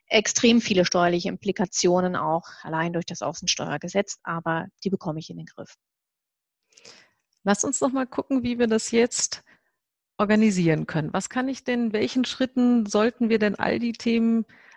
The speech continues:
Speaker 2: eigentlich angehen, ähm, damit wir nämlich auch in ein Doing letztendlich kommen für die Familien? Ich denke mal, der erste Punkt ist wichtig, ähm, wir haben ja einen ganzen Strauß von Themen gehabt. Also ich denke, es ist wichtig, dass wir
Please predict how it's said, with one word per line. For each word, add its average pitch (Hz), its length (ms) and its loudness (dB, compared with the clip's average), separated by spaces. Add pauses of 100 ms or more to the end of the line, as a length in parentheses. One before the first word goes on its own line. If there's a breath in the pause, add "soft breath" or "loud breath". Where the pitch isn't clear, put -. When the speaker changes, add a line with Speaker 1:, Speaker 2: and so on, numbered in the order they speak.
Speaker 2:
eigentlich 202 640 -2 (240)
angehen, 233 760 2 (120)
ähm, 202 560 0
damit 214 420 2
wir 214 80 0
nämlich 190 300 -2
auch 196 160 2
in 196 120 0
ein 180 200 0
Doing 196 320 4
letztendlich 156 680 -2
kommen 151 300 -4
für - 160 -8
die 143 140 -8
Familien? 143 640 -6 (340 loud breath)
Ich - 60 -20
denke 240 240 2
mal, 226 140 4
der 208 120 2
erste 254 300 0
Punkt 262 280 -2
ist 247 160 -4
wichtig, - 560 -8 (360 loud breath)
ähm, 196 260 0
wir 202 60 4
haben 208 100 4
ja 208 60 4
einen 196 80 2
ganzen 202 340 0
Strauß - 560 -4
von 214 220 0
Themen 185 400 0
gehabt. 185 400 -2
Also 196 160 -2
ich - 100 -6
denke, 233 260 -2
es 226 120 -4
ist 196 180 -10
wichtig, 220 340 -8
dass - 280 -4
wir 190 220 0